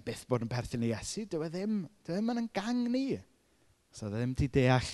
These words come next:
ar y pwynt yma, beth bynnag, beth oedd e yn golygu fod yn ddisgybl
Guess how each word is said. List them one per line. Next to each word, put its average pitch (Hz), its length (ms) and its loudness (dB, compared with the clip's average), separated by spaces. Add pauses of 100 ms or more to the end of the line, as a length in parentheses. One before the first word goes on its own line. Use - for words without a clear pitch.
ar 110 120 -2
y - 40 -8
pwynt 143 300 4
yma, 139 220 4
beth 107 180 -4
bynnag, 104 280 -4
beth 123 220 0
oedd 120 320 -2
e 113 100 -4 (680)
yn 107 120 -6
golygu 107 720 2
fod 110 220 2
yn 101 60 -4
ddisgybl 107 680 -4